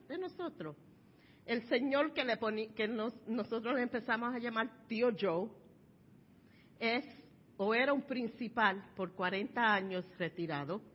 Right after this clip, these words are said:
La esposa de él era una maestra, y el esposo de la muchacha, Stephanie, era un, un policía,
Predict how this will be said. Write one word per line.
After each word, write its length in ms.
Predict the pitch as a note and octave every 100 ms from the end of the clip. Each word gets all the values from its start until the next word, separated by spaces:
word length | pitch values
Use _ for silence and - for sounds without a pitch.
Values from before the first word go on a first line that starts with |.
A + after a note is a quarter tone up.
| - - - - -
La 120 | G3+
esposa 540 | G#3 - A#3+ C4+ D4+
de 140 | B3+ A#3+
él 60 | B3+
era 180 | A3
una 160 | G#3+ A3+
maestra, 640 | A3+ G3+ E3+ E3+ - F#3 G3 - - - - - -
y 640 | A#3+ A3+ A3+ A3 G#3+ A#3+ A3 - - -
el 180 | - A3
esposo 440 | A3 - B3+ B3 D4
de 140 | C4+
la 80 | B3+
muchacha, 500 | A3+ A3 B3+ B3 B3+ -
Stephanie, 480 | B3 A#3+ A#3 A3+ A3+
era 200 | G3 G#3
un, 120 | G#3+ - - G3+
un 180 | G3+
policía, 720 | A#3+ A3+ A3 A3 G#3+ G3+ F#3+